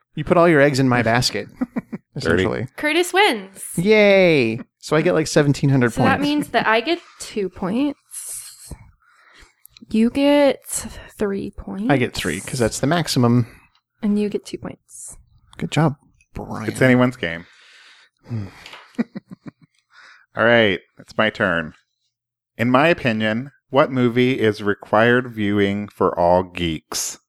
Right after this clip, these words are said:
Speaker 1: All geeks. I have written my answer.
Speaker 2: Reveal your answers.
Speaker 1: Ready?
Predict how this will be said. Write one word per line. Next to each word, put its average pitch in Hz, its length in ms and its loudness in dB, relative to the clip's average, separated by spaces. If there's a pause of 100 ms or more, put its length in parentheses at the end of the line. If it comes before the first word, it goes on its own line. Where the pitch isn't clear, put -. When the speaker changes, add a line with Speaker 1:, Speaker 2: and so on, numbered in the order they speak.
(440)
Speaker 1:
All 117 160 -16
geeks. - 800 -8 (1080)
I 151 120 0
have 135 260 2
written 147 220 2
my 135 120 2
answer. 127 520 4
Speaker 2:
Reveal 143 320 2
your 143 140 2
answers. - 680 -2 (680)
Speaker 1:
Ready? 135 280 -4